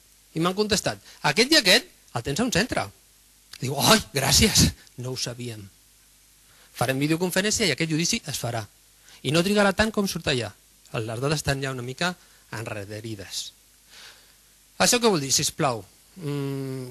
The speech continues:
comptes de fer-nos un jutjat de guàrdia per menors, que no fem servir,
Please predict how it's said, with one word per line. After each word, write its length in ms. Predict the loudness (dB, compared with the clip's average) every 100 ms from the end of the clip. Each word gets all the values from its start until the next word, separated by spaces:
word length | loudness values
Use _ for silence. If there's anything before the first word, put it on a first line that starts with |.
| -4
comptes 260 | -2 0
de 100 | 0 2
fer-nos 300 | 0 0 -2
un 80 | -4
jutjat 280 | -2 0 2
de 60 | 2
guàrdia 240 | 2 0
per 160 | 0 -2
menors, 320 | -4 -6 -4
que 140 | -2
no 80 | -2
fem 160 | -2 -4
servir, 380 | -4 -6 -8